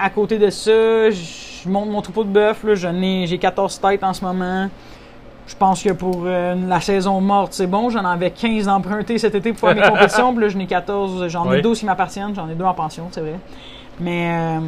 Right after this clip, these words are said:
Speaker 2: <laughs>
Speaker 1: mon objectif, ça serait de, de monter mon troupeau de bœuf pour pouvoir, euh, faire ça, euh, à l'année,
Speaker 2: Ok.
Speaker 1: des pratiques de cutting, de sorting, de cows,
Speaker 2: Ben, c'est
Speaker 1: de
Speaker 2: ça.
Speaker 1: compétition.
Speaker 2: Ici, ici, avec, euh, l'écurie,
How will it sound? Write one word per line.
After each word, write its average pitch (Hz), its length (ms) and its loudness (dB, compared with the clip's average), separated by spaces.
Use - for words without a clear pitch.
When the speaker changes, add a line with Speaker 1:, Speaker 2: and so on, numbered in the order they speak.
Speaker 2:
<laughs> - 420 -12
Speaker 1:
mon 208 300 2
objectif, 247 640 6
ça 214 100 2
serait 196 240 0
de, 185 240 0
de 175 160 -2
monter 180 320 -4
mon 180 160 -2
troupeau - 260 -6
de 180 60 -4
bœuf 185 280 -2
pour 170 160 -4
pouvoir, 170 380 -2
euh, 156 400 -4
faire 160 300 -4
ça, - 160 -8
euh, 151 520 -2
à 156 40 -2
l'année, 170 240 -2
Speaker 2:
Ok. 170 80 -4
Speaker 1:
des 170 100 0
pratiques 170 500 -4
de 170 120 0
cutting, 175 640 -4
de 170 320 0
sorting, 175 720 -4
de 170 80 -2
cows, 170 460 0
Speaker 2:
Ben, 170 80 2
c'est 165 140 -4
Speaker 1:
de - 40 -8
Speaker 2:
ça. 165 220 4
Speaker 1:
compétition. 160 480 -4
Speaker 2:
Ici, 165 140 0
ici, 131 280 -6
avec, 135 360 -2
euh, 110 400 -2
l'écurie, 123 640 -6